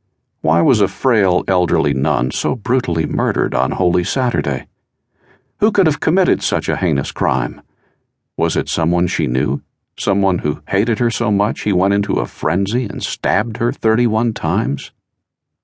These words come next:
Was this actually a ritual killing, performed as a sacrifice to Satan? Despite the numerous leads,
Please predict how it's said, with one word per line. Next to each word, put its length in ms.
Was 160
this 180
actually 480
a 80
ritual 480
killing, 420
performed 460
as 160
a 140
sacrifice 640
to 100
Satan? 560
Despite 400
the 80
numerous 480
leads, 540